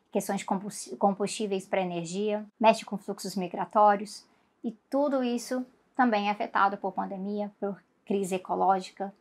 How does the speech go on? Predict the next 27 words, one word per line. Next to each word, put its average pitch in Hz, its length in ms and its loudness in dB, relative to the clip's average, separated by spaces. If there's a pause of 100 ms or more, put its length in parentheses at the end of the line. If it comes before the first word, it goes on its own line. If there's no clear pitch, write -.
(160)
é 202 60 8
afetado 202 480 4
por - 140 -4
esse - 160 -6
processo 202 580 0
que - 80 -8
a 196 40 -4
gente 190 180 -6
caracteriza 196 640 0
como 196 240 -4
desdemocratização, 202 1400 -2 (200)
que - 80 -2
é - 20 0
essa 185 220 6
ruína 220 580 2
da 185 100 2
democracia 185 540 -4
liberal 185 580 2 (220)
através 185 500 2
de 190 100 -4
táticas 185 640 -2
de 180 140 -6
guerra 160 340 2
híbrida, 196 680 4
através 175 420 2
de 180 120 -6
táticas 175 680 -2